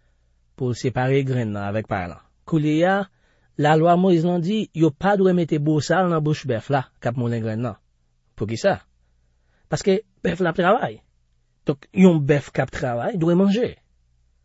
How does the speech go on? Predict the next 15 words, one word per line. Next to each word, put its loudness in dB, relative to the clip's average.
Konsa, -2
Bondye -2
te -6
fè -4
pwovizyon 0
pou -4
bèf 0
k -8
ap -12
redi -6
travay -8
la, -12
men -4
Pòl 2
mande, 4